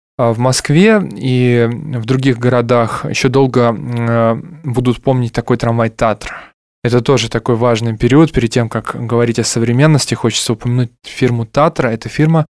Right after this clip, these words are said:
чешская, потом чехословацкая. Это огромный промышленный концерн, который выпускал удивительные автомобили с V-образными воздушным охлаждением, моторами, которые стояли сзади. Чего стоит книга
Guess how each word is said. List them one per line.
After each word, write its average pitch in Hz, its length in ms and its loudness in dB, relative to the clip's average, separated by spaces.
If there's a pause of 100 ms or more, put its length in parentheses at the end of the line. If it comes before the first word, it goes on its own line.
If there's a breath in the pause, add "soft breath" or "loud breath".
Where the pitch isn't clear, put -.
(360)
чешская, 170 640 0
потом 110 380 -4
чехословацкая. 110 1120 0
Это 120 320 -2
огромный 156 380 4
промышленный 117 600 0
концерн, 135 680 0
который 120 520 0 (360)
выпускал 127 480 0
удивительные 117 1080 -4
автомобили 117 800 0
с - 200 -4 (340)
V-образными 120 840 0
воздушным 123 760 -2
охлаждением, 117 640 2
моторами, 123 400 0
которые 117 340 -2
стояли 117 460 0
сзади. 107 480 -6 (340)
Чего 123 240 2
стоит 123 420 0
книга 113 640 -2